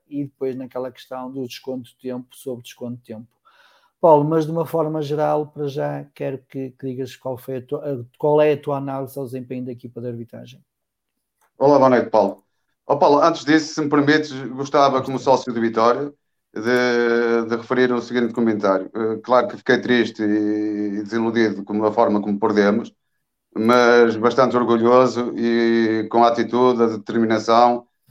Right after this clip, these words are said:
Speaker 2: a determinação e o compromisso dos nossos jovens jogadores. O que, o que eu considero que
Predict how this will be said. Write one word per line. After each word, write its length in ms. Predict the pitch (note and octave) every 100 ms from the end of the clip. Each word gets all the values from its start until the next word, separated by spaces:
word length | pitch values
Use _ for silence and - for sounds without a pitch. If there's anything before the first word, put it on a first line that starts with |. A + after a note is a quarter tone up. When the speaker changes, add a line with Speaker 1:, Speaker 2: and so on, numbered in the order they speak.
| _ _
Speaker 2:
a 200 | A2+ A2+
determinação 800 | G#2 A2+ A#2 A#2 A#2 A2+ A#2+ A#2+
e 60 |
o 60 | A#2+
compromisso 640 | B2 G#2+ A#2+ B2 A#2+ A#2+
dos 240 | A2+ A#2 G#2+
nossos 260 | A#2+ A#2
jovens 540 | G#2 A#2+ A2+ A2 G#2 -
jogadores. 540 | G#2 A2 G#2 G2 F#2+ - _ _ _
O 160 | A2
que, 80 | A2+
o 760 | A#2+ A#2+ A#2 A#2 A#2 A#2 A2+ A#2+ _
que 1200 | A#2 A#2 A2+ A2+ A2+ A2+ A2+ - F2+ _ F2+ C#2+
eu 120 | G2 G#2+
considero 460 | A#2+ A2+ A#2 A#2
que 500 | A2+ A#2 A2+ A2 A2